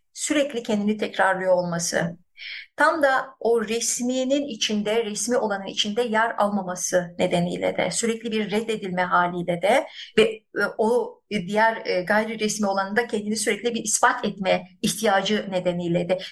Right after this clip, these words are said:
bir tekerrürün sürekli olması. E, dolayısıyla Suat Derviş her ne kadar yer yer baktığınızda çok o dönemde resmi olanı da çok temsil ediyor. Ee, mesela bin dokuz yüz otuzlarda yazmış olduğu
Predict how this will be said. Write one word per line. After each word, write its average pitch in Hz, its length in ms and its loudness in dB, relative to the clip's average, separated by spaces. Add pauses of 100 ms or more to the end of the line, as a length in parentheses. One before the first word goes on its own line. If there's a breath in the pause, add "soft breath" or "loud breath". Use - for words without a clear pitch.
bir 226 240 -2
tekerrürün 208 800 -2
sürekli 175 560 -2
olması. 175 580 0 (640 loud breath)
E, 214 360 2 (240)
dolayısıyla 277 680 2 (200)
Suat 311 360 2
Derviş 214 640 0
her 247 260 2
ne 330 100 0
kadar - 460 0 (300)
yer 269 260 4
yer 208 180 -2
baktığınızda 226 800 0 (120)
çok - 340 0
o 233 100 2
dönemde 208 540 0
resmi 220 480 0
olanı 220 300 0
da 233 100 0
çok - 320 -14
temsil 170 360 0
ediyor. 175 400 0 (560 loud breath)
Ee, 180 260 0
mesela 202 560 0 (180)
bin 214 160 2
dokuz 240 340 -4
yüz 226 220 0
otuzlarda 202 500 0
yazmış 220 440 0
olduğu 185 580 0